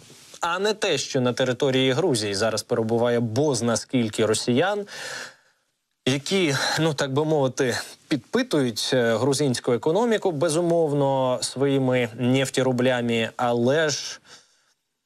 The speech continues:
м, наскільки це така, знаєте, повзуча,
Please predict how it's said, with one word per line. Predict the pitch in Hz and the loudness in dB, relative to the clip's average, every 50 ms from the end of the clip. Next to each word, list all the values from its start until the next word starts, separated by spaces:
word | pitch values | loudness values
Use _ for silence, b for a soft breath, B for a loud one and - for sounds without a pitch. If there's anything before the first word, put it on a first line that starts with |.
| _ _ _ _ _ - | _ _ _ _ _ -2
м, | 131 127 120 120 120 | 0 2 2 4 2
наскільки | 123 127 - - - 175 170 151 143 - 156 147 143 139 135 131 123 120 117 107 104 - - _ _ - - _ - | 2 0 -2 -4 -2 -2 -2 -2 -2 -2 0 2 2 2 2 2 2 2 0 -2 -4 -10 -18 _ _ -20 -20 _ -12
це | - - - - 180 | -10 -6 -4 -4 -4
така, | 143 127 - 151 139 | -4 -4 -2 -2 -2
знаєте, | 120 139 175 - - 120 | 0 0 0 0 -2 -4
повзуча, | 107 - - 156 139 127 123 117 139 175 185 - - 156 131 120 110 | -2 -2 -2 0 2 2 0 2 0 0 0 0 0 0 -2 -2 -4